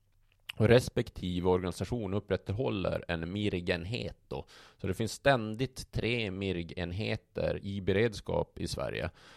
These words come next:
för att då kunna åka ut och, eh, vara en förstärkningsresurs. Eh, och, eh, då är det ju två myndigheter då, Sjöfartsverket som enligt L S O har ansvaret för sjöräddning, det vill säga att rädda, eh, liv till sjöss,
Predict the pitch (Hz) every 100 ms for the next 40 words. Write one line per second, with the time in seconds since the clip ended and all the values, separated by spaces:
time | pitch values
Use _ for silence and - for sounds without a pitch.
0 | - - 113 131 110 - 90 87 - 90
1 | 87 85 92 92 110 98 - - 85 -
2 | - - 90 85 90 85 - - 95 101
3 | - 98 131 156 - - _ - - -
4 | _ - 85 87 101 101 - - 101 90
5 | 60 - - 104 120 127 110 117 139 117
6 | 98 - 135 139 120 95 90 98 131 127
7 | - 85 80 - 104 - 98 113 135 -
8 | 131 - - 104 95 90 - 90 85 87
9 | - - 90 87 - 123 131 95 87 82
10 | 95 90 - - - 127 107 135 110 73
11 | 71 73 - 95 90 85 85 85 - 92
12 | 95 90 92 87 80 - 82 82 90 107
13 | 139 131 135 - 131 139 -